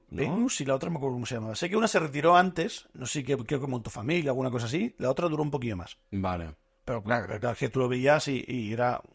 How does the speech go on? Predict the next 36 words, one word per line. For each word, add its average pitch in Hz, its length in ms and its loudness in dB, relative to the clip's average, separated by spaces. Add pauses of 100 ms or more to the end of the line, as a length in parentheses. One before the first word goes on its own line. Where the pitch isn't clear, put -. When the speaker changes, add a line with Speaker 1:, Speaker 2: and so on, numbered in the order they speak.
Speaker 2:
una 95 200 -6
puta - 240 -6
bestia, - 380 -4
es 92 100 -8
decir, 87 260 -2
físicamente. 123 760 -2 (420)
Speaker 1:
No, 98 160 0
no, 95 220 2
eran 95 180 2
un-, 110 380 0
unos 104 300 -2
tanques 101 420 0
de 95 60 0
mujeres. 85 580 -6
Speaker 2:
Una 117 100 -6
pasada. - 300 -14 (260)
Speaker 1:
Y 101 60 -2
además - 320 0
muy 135 200 2
altas, 113 400 0
¿no? 87 120 -4
También. 98 500 -4 (280)
Speaker 2:
Bicharracos. 131 600 -8 (600)
Speaker 1:
Pues 131 160 -4
sí, 151 100 -4
sí, 127 220 -4
quedaría 139 340 0
con 156 160 2
el, 139 380 2
con 123 160 0
el 123 100 0
hombre 135 200 0
del 131 120 2
bigote 123 380 0
Speaker 2:
Mm. - 20 -2
Speaker 1:
este, 139 260 0